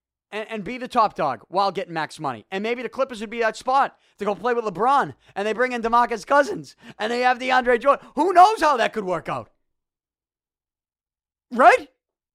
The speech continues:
I think that the Clippers are gonna be set up next offseason to do something special, to create the next super team, and I think LeBron James sees that. I think LeBron's going to L A. I think he's gonna play for the Clippers,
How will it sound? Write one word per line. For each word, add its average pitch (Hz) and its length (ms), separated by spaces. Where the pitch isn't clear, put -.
I 370 200
think 320 280
that - 180
the 247 100
Clippers 339 560
are 269 40
gonna 262 160
be 233 120
set 285 260
up 262 160
next 277 280
offseason 247 640
to 214 100
do 370 340
something 339 400
special, 320 440
to - 120
create 294 440
the 339 80
next 311 180
super 359 300
team, 254 200
and 269 80
I 302 60
think 339 180
LeBron 302 400
James 285 280
sees 370 320
that. 262 320
I 285 180
think 359 200
LeBron's 247 480
going 247 200
to 226 80
L 208 180
A. 151 180
I 262 140
think 254 140
he's 196 160
gonna 262 220
play 269 240
for 269 100
the 262 40
Clippers, 269 460